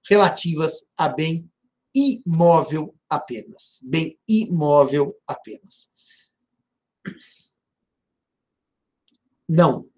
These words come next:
é, se, o terceiro de boa-fé, no erro do cartório, não está sujeito ao resgate. Porque, ó, Simão vende pra Bruna com cláusula de retrovenda. Só que no registro não consta retrovenda, consta uma venda normal de Simão pra Bruna. Bruna vende pra Henrique. Henrique não tinha como saber que Simão teria uma retrovenda contra a Bruna.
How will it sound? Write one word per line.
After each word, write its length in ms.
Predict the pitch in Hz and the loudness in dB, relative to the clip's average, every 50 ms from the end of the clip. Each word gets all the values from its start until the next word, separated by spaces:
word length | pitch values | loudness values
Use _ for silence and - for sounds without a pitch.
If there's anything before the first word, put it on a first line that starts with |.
| _ - | _ -4
é, 160 | 160 151 147 | -2 -2 -2
se, 160 | - - - - | -2 -4 -6 -6
o 80 | 190 | 2
terceiro 340 | - 202 185 196 - 247 254 | 4 6 6 6 6 2 4
de 80 | 220 196 | 4 4
boa-fé, 500 | 180 180 147 - - 190 208 190 - - _ _ _ _ | 4 4 4 4 2 2 2 2 0 -6 _ _ _ _
no 140 | 165 165 180 | 2 6 8
erro 160 | 208 196 202 | 8 8 6
do 100 | 175 165 | 4 2
cartório, 540 | - 147 135 - - 180 202 190 160 135 - - _ _ _ | 0 -2 -2 0 2 4 4 4 2 0 -4 -10 _ _ _
não 340 | 165 165 170 196 254 285 311 | 0 4 6 6 6 6 4
está 240 | 226 - - 247 202 | 2 0 0 -2 -4
sujeito 240 | - 214 214 202 208 | -4 -4 -6 -4 -4
ao 60 | 190 | -4
resgate. 480 | 202 175 147 139 120 - - - - _ | -4 -4 -6 -8 -10 -10 -12 -18 -16 _
Porque, 220 | 160 147 - 190 | -12 -4 0 0
ó, 140 | 139 - - - _ _ _ _ _ | 0 0 -2 -6 _ _ _ _ _
Simão 520 | - - - 196 190 180 202 247 277 302 254 | -6 -2 2 4 4 6 6 6 6 6 4
vende 180 | 247 233 196 | 2 2 0
pra 200 | 180 - 185 170 | 0 2 0 0
Bruna 280 | 139 151 196 220 226 233 | 2 0 0 0 -2 -2
com 160 | 233 208 190 | -2 -4 -2
cláusula 320 | 196 185 190 202 190 202 196 | 2 2 4 4 2 2 0
de 60 | 185 | -2
retrovenda. 520 | 180 185 - 196 160 135 120 113 - - - _ _ _ _ _ _ _ _ _ _ _ | -2 -2 -2 -4 -6 -6 -8 -12 -14 -20 -20 _ _ _ _ _ _ _ _ _ _ _
Só 120 | - 190 | -2 0
que 120 | 185 202 202 | 0 0 2
no 80 | 220 | 2
registro 500 | 185 202 156 180 226 - - 330 381 - - | 4 4 2 2 0 -4 -6 -10 -10 -6 -2
não 220 | 190 240 277 - | 0 0 0 2
consta 340 | 214 208 208 202 196 - 131 | 4 4 4 4 2 -2 -6
retrovenda, 520 | 135 127 - 120 113 107 98 98 107 - _ | -6 -8 -8 -10 -12 -12 -12 -14 -14 -12 _
consta 300 | - 170 170 170 170 208 | -2 -2 -2 -2 -2 -2
uma 140 | 196 208 156 | 0 0 2
venda 180 | 175 190 214 | 2 2 4
normal 360 | 226 254 254 214 196 208 226 220 | 6 6 6 6 6 4 4 2
de 80 | - | 0
Simão 200 | - 196 190 202 | -2 0 0 0
pra 140 | 202 208 190 | -2 -4 -6
Bruna. 320 | 160 139 131 123 123 - _ _ _ _ _ _ _ _ | -6 -8 -8 -12 -14 -18 _ _ _ _ _ _ _ _
Bruna 360 | 160 180 262 294 302 320 285 | 2 4 4 6 6 6 4
vende 220 | 202 240 254 233 - | 4 4 2 0 0
pra 100 | 269 254 | 0 0
Henrique. 460 | 196 170 180 135 - - - - - _ _ _ _ _ _ - | 0 0 0 -2 -4 -10 -18 -20 -20 _ _ _ _ _ _ 0
Henrique 340 | 190 202 190 254 262 - | 4 4 4 4 4 2
não 140 | 302 294 262 | 0 -2 0
tinha 180 | - - 359 381 | 2 2 2 2
como 160 | - 294 254 | 2 0 -2
saber 280 | - - 180 151 202 202 | 0 0 2 2 2 2
que 80 | 202 - | 2 0
Simão 380 | - - 190 175 208 220 214 | -2 0 2 2 2 2 4
teria 160 | - 190 196 | 4 4 4
uma 100 | 190 185 | 4 4
retrovenda 500 | 160 170 170 175 175 139 147 165 160 151 | 2 0 0 0 -2 -2 -2 -2 -4 -4
contra 220 | - 170 147 - 160 | -6 -8 -8 -8 -8
a 40 | 143 | -8
Bruna. 280 | 139 135 131 123 123 | -8 -8 -10 -12 -14